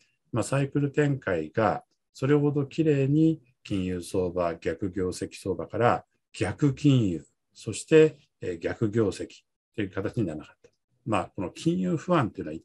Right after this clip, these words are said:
旦起こると、三月に見たように一気に広がる、まあ、そういう性質のものです。ですから、まあ、急転直下自体が暗転していったっていうのがこの時の展開なんですね。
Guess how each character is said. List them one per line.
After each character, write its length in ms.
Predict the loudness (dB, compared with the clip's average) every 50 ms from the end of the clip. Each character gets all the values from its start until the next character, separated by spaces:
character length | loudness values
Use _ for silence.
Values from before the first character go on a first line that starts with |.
| _
旦 260 | 0 2 2 2 0 -2 -6
起 100 | -10 -4
こ 140 | 2 2 2
る 140 | 2 0 -4 _
と、 280 | 0 0 0 0 -2 _ _ _ _ -10
三 240 | -2 0 2 2
月 240 | 2 0 -2 -6 -6
に 80 | -6 -4
見 120 | -4 -4
た 140 | -2 -4 -4
よ 160 | -4 -6 -10
う 40 | -10
に 200 | -10 -10 -10 -12 _ _ _ _ _ _ _ _
一 140 | -8 -8 -8
気 200 | -6 -4 -4 -2
に 120 | -2 -2 -4
広 260 | -4 -2 -2 -2 0
が 80 | -2
る、 220 | -2 -2 -4 -6 _ _ _ _ _ _ _ _ _ -8
ま 100 | -8 -6
あ、 20 |
そ 140 | -4 -2 -2
う 40 | 0
い 220 | 0 0 0 -2
う 100 | -4 -6
性 200 | -4 -4 -2 -2
質 140 | -4 -6 -6
の 100 | -6 -6
も 140 | -6 -6 -8
の 60 | -8
で 80 | -10
す。 220 | -12 -14 -16 -20 _ _ _ _ _ _ _ _
で 120 | -4 -4
す 80 | -4 -4
か 80 | -4 -2
ら、 240 | 0 -2 -2 -2 -6 -16 _ -6
ま 100 | -6 -6
あ、 20 |
急 200 | -2 2 2 2
転 340 | 2 4 4 2 2 2 0 -2 -2
直 120 | -4 -4
下 300 | -4 -4 -2 -2 -2 -2 -4
自 120 | -10 -8
体 240 | -4 -2 -2 -2 -2
が 200 | -2 -2 -2 -2
暗 120 | -2 -4 -4
転 280 | -4 -4 -4 -4 -4
し 100 | -6 -8
て 140 | -6 -6 -6
い 60 | -6
っ 40 | -6 _ _
た 100 | -8 -8
っ 80 | -6 -6
て 100 | -6 -6
い 40 |
う 40 | -6
の 60 | -6
が 60 | -8 -8
こ 80 | -8
の 80 | -10 -10
時 160 | -10 -12 -16
の 80 | -16 -16
展 240 | -14 -14 -14 -12
開 180 | -12 -12 -12 -12
な 80 | -12 -14
ん 100 | -16 -20
で 80 | -16
す 100 | -10 -6
ね。 160 | -6 -6 -6